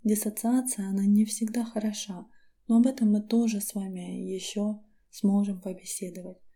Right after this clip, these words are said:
Как насчёт синергии только между продуктами?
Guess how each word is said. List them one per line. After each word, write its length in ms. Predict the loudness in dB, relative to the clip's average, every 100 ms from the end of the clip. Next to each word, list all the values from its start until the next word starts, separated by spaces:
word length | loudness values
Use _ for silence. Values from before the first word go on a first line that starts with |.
| -20 _ _ -4
Как 280 | -4 2
насчёт 520 | 4 4 2 -2 -2 -2
синергии 640 | 2 6 6 4 2 0
только 360 | 0 -2 2 6
между 280 | 6 4 0
продуктами? 720 | 2 4 2 -2 -12 -14